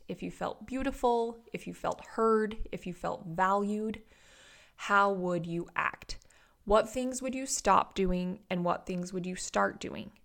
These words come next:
So answer that question. So whatever it is that you want to feel, ask yourself this. "Okay, so if I did feel that way, how would I act?"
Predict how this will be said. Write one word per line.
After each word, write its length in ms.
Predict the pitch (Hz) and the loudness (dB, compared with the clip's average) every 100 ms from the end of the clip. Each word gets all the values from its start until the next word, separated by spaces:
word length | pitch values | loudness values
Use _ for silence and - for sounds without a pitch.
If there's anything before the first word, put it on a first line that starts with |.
| _ - | _ -4
So 360 | - 220 220 - | 2 2 0 -2
answer 400 | 277 294 - 220 | 0 0 0 6
that 260 | 202 - | 6 6
question. 420 | - 190 - - | 2 0 0 -4
So 180 | - 220 | -2 0
whatever 640 | 220 226 226 233 247 294 277 | 4 2 2 2 2 0 2
it 60 | |
is 220 | 240 220 | 2 2
that 140 | 202 180 | -2 -2
you 160 | 208 | 0
want 460 | 196 180 190 202 - | 0 0 0 0 -2
to 220 | - 208 | -6 -6
feel, 640 | 190 - 175 175 214 311 330 - - - - | -6 -4 -2 0 0 -2 -6 -16 -20 -12 6
ask 320 | 233 240 - | 6 6 -2
yourself 480 | 214 214 196 185 - | -6 -2 0 0 0
this. 380 | 180 - - - - | 0 0 -4 -4 0
"Okay, 320 | 277 - 302 | 2 2 -2
so 220 | 294 254 | 0 -2
if 240 | - 220 226 | -2 0 0
I 160 | 196 160 - - | 0 -4 -6 -2
did 260 | 294 370 | 0 -2
feel 260 | - 190 180 | -2 -2 2
that 220 | 165 - | 4 2
way, 360 | 170 170 196 220 - _ _ | 2 0 -2 -4 -14 _ _
how 180 | - 269 | -8 -2
would 120 | 339 | 0
I 220 | 359 339 330 _ | 0 -4 -6 _
act?" 520 | 196 180 - - - | 8 8 4 -2 -4